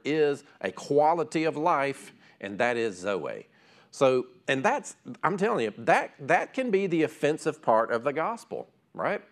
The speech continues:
Because those of us who still believe in miracles and actually expect them,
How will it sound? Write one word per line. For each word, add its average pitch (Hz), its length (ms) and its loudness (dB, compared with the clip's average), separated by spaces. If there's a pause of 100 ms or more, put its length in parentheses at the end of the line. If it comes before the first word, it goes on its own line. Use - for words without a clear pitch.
(680)
Because 117 280 -4
those 127 260 2
of 151 120 -4
us 135 200 0
who 131 240 -2 (480)
still 147 340 0
believe 135 380 0
in 104 140 -4
miracles 120 540 -2
and 107 180 -4
actually 120 380 -2
expect - 760 -2
them, 95 320 -6